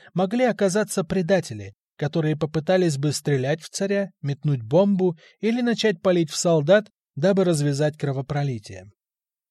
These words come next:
Почему именно предатели? Потому что спровоцировать бойню и беспорядки в столице, обезглавить руководство державой в тот час, когда Отечество ведет тяжелую, навязанную ему войну, способны либо предатели,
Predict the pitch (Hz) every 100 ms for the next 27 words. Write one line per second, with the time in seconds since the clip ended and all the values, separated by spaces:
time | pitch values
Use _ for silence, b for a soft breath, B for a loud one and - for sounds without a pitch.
0 | - 165 180 160 147 143 143 139 135 139
1 | 180 220 190 107 113 _ _ _ _ _
2 | - - 226 233 - 196 - 185 196 190
3 | 196 165 147 123 110 165 220 185 160 -
4 | 156 151 151 - 165 160 - 147 - 156
5 | 165 226 - 123 110 _ _ - 160 180
6 | 175 185 226 214 180 190 190 175 185 -
7 | 160 139 151 143 151 196 160 147 - 156
8 | - - 185 143 - b b - 143 147
9 | 147 - 143 139 - 143 135 135 139 -
10 | 165 139 170 139 120 120 160 214 202 196
11 | 175 170 160 151 151 143 131 127 185 240
12 | b b b - - 170 220 170 170 160
13 | 151 139 143 135 127 120 196 220